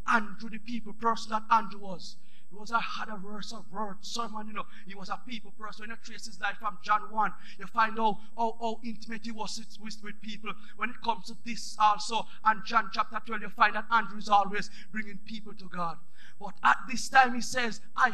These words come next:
found a, a, a, a little boy with just two fish and five loaves, but that can't do anything at all."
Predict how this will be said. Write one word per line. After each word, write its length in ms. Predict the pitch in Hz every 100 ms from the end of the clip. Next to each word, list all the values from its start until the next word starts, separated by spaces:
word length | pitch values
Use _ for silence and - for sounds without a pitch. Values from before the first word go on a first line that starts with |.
| -
found 260 | 262 240 240
a, 40 |
a, 280 | 233 - -
a, 480 | 240 - 208 233 247
a 20 |
little 280 | 233 247 220
boy 220 | 233 233
with 160 | 233 220
just 260 | 220 - - -
two 320 | 262 247 233 - - - -
fish 240 | 254 -
and 140 | 240 220 -
five 220 | 233 202 208
loaves, 280 | 214 185 - -
but 160 | - 240
that 240 | 254 226
can't 240 | 254 247 220
do 60 |
anything 280 | 220 220 220
at 160 | 202 -
all." 220 | 180 175